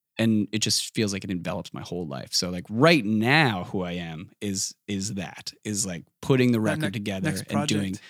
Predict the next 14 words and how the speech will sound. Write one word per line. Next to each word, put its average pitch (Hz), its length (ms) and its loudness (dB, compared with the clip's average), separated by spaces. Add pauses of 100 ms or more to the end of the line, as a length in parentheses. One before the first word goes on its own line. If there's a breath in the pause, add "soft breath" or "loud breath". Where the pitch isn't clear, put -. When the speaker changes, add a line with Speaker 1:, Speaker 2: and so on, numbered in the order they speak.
Speaker 1:
yeah, 160 180 8
the 113 120 0
project 101 520 0
and, 107 140 2
and 107 220 0
being 107 400 2
in, 98 420 -2 (400 soft breath)
in 127 180 6
that 98 220 2
zone 98 300 0
of 104 100 -4
making 92 320 -2
a 87 80 -6
record. 87 460 -8